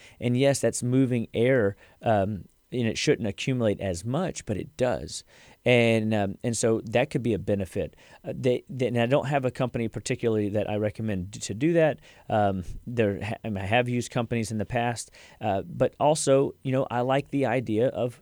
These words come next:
simply putting a U V light in your A C system. Uh, and a U V light in your A C system,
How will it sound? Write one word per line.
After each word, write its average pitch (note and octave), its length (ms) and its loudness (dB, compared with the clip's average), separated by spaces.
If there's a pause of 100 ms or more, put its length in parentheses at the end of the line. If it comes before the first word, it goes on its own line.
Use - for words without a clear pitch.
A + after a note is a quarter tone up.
simply C#3 420 -2
putting B2 520 0
a A2 120 0
U A2 320 0
V A#2+ 160 0
light D3 440 -4 (380)
in A2+ 220 2
your G2+ 400 4
A A2 160 2
C G2 320 -2
system. F2+ 560 -4 (320)
Uh, G2 240 -2
and A#2+ 120 -2
a A#2 40 -2
U C3+ 200 2
V C3 180 2
light C3 400 0
in A2+ 120 -2
your A2+ 160 -2
A A#2+ 160 0
C A#2 220 -2
system, B2 800 -2